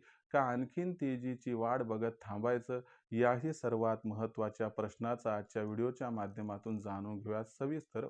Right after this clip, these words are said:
उत्तर. जर आपण सर्वांनी बघितलं तर सध्या सोयाबीनचा भाव किती,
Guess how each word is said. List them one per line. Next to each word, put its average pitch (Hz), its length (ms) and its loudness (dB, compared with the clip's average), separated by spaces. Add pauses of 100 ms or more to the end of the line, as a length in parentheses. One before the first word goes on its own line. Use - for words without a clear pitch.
उत्तर. - 280 -12 (1800)
जर 143 160 4
आपण 139 340 2
सर्वांनी 151 460 2
बघितलं 131 520 -2
तर 135 40 -2
सध्या 120 320 -2
सोयाबीनचा 117 640 -2
भाव 110 220 -4
किती, 110 380 -8